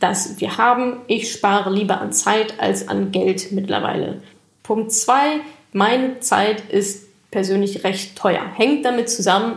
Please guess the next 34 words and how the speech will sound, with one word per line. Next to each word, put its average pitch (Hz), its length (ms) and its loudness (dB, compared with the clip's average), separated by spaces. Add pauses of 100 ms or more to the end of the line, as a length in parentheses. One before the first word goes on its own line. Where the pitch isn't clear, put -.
dass 202 340 0
ich 202 260 -4
auch 196 360 0 (340)
Geld 208 200 4
verdiene, 196 520 0
ohne 247 240 2
meine 196 240 2
Zeit 196 200 -4
direkt 190 420 -4
einzusetzen. 226 600 -2
Das 196 220 -4
heißt, 214 380 2 (800)
der 190 180 2
Wert 220 340 2
meiner 190 360 2
Zeit, 247 360 2
somit 208 240 2
auch - 140 -6
der 180 100 0
Preis 208 400 0
meiner 196 260 2
Zeit, 185 400 0 (320)
ist - 500 -2
da 185 240 2
recht 190 360 -4
hoch, 247 260 2
weil 196 120 4
ich 190 140 -4
eine 190 240 0
sehr, 190 300 2
sehr 185 280 0
lukrative 196 680 0
Alternative 180 680 -2
habe. - 300 -4